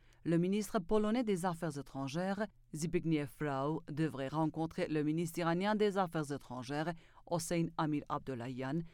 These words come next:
et d'autres hauts responsables. Un large éventail de questions bilatérales, régionales et internationales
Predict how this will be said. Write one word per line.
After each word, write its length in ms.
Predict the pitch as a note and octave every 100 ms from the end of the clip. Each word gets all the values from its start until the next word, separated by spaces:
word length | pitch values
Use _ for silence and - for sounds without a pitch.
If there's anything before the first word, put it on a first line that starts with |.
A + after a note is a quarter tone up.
| - -
et 40 | G#3+
d'autres 380 | A3+ G3+ - -
hauts 100 | E3+
responsables. 720 | D#3+ D#3 - C3+ C3+ - - - - - - - - - - -
Un 140 | C#3
large 300 | C#3 C#3 D3+
éventail 560 | F3 E3+ E3 E3+ F3 E3+
de 80 | D#3+
questions 540 | D#3+ F3 E3 - E3+
bilatérales, 840 | C#3 D#3+ D3+ D3+ - E3 C#3 E3 E3+ - -
régionales 600 | - D#3+ C#3+ D#3+ D3 C#3+
et 60 | C#3+
internationales 960 | C#3 E3 E3+ D#3 D#3+ - D#3+ B2 C3+